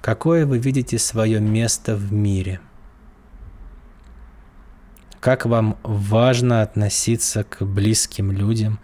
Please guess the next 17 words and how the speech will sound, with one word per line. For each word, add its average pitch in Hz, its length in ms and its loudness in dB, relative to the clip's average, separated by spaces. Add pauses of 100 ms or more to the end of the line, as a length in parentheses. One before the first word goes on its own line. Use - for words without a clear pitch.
(340)
Какое 127 600 2
отношение 113 1040 0
от 107 220 -2
близких 107 720 0
людей 101 460 -2
к - 120 -16
вам 107 320 0 (460)
для 107 240 2
вас 104 340 -2
важным 104 480 0
является? 101 760 -4 (3000)
Что - 320 -2
касательно 107 680 0
ваших 104 420 -2
коллег, 107 540 -2
друзей, 104 540 0
знакомых, 104 840 -2